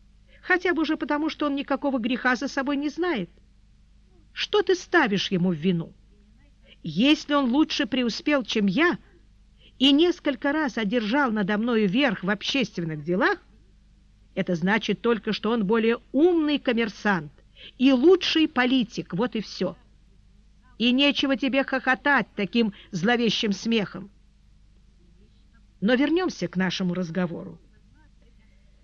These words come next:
Старый дом практически уже не имеет значения в жизни семьи, которая протекает теперь в моем доме. Это я говорю, чтобы так или иначе успокоить тебя.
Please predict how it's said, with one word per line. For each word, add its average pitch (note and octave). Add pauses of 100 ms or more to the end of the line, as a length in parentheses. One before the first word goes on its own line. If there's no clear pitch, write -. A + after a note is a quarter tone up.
(240)
Старый E4+
дом E4+
практически -
уже C#4+
не C#4
имеет C#4+
значения B3+
в E3+
жизни F3
семьи, E3+ (680)
которая D#4+
протекает D#4
теперь G3 (240)
в A3+
моем A3+
доме. E3+ (1080)
Это F#4
я E4+
говорю, D#4+
чтобы C#4
так C#4+
или C4+
иначе C4
успокоить F#3+
тебя. -